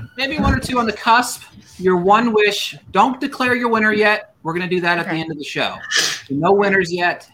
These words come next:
Speaker 1: Just at the end of the show. Nicole, I'm making the, putting you on the spot.
Speaker 2: Oh, God. Okay.
Speaker 1: This
Speaker 2: I
Speaker 1: is
Speaker 2: have my
Speaker 1: awesome.
Speaker 2: official
Speaker 1: I like
Speaker 2: notes.
Speaker 1: this
Speaker 2: Look at
Speaker 1: already.
Speaker 2: this. Look at this. Official notes.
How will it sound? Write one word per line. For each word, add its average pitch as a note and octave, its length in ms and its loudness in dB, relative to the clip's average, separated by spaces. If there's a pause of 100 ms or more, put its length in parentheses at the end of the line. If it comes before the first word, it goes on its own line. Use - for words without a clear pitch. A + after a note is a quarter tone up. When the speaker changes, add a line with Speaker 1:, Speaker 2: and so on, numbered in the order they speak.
(100)
Speaker 1:
Just D3+ 180 -8
at D3+ 80 -4
the D#3 80 -6
end D3+ 100 -4
of C#3+ 60 -4
the - 40 -8
show. E3 380 0
Nicole, D#3 380 0
I'm D3+ 140 2
making D3+ 300 0
the, C3 60 -2
putting C#3 180 -4
you C3+ 40 -4
on C3 60 -4
the A#2 60 -10
spot. - 340 -12 (280)
Speaker 2:
Oh, - 120 -20
God. - 220 -16
Okay. - 140 -4
Speaker 1:
This - 60 0
Speaker 2:
I - 20 0
Speaker 1:
is C#4 60 0
Speaker 2:
have - 100 2
my F4 80 4
Speaker 1:
awesome. C4 140 0
Speaker 2:
official - 160 -2
Speaker 1:
I - 20 4
like F3 120 6
Speaker 2:
notes. G3 60 4
Speaker 1:
this F#3 160 -2
Speaker 2:
Look D3 140 0
at D3+ 100 4
Speaker 1:
already. C#3+ 300 2 (360)
Speaker 2:
this. - 200 -10
Look G#3+ 140 -8
at - 120 -10
this. C#3+ 420 -10
Official A#3 280 -10
notes. E3+ 260 -10